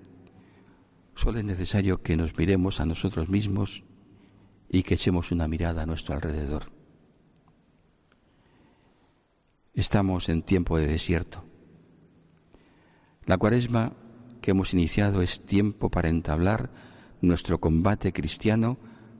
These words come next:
contra el poder del mal. Hemos comenzado un itinerario que ha de conducirnos a la renovación pascual de nuestras promesas bautismales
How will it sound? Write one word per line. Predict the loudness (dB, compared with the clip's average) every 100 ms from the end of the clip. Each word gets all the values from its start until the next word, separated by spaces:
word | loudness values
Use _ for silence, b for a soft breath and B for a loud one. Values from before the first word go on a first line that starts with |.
| -14 -2
contra | 0 0 0
el | -2 -2
poder | -2 0 0 0
del | -2 -2
mal. | -2 0 -2 -2 -12 -20 _ _ _ _ _ _ _ _ _ _ _ b b b b b b 0
Hemos | 4 4 2 0
comenzado | 2 2 2 0 0
un | 0
itinerario | 2 2 2 2 0 -2 -4 -20 B B B B B B B _
que | 0
ha | 2
de | 4
conducirnos | 2 2 0 2 4 2 0 -8 0
a |
la | 2 2
renovación | 2 2 2 0
pascual | 0 -2 0 0 0 0 B B B B B
de | 0 2
nuestras | 2 0 -2 0
promesas | 2 2 2 0
bautismales | 0 0 0 2 2 2 -2 -4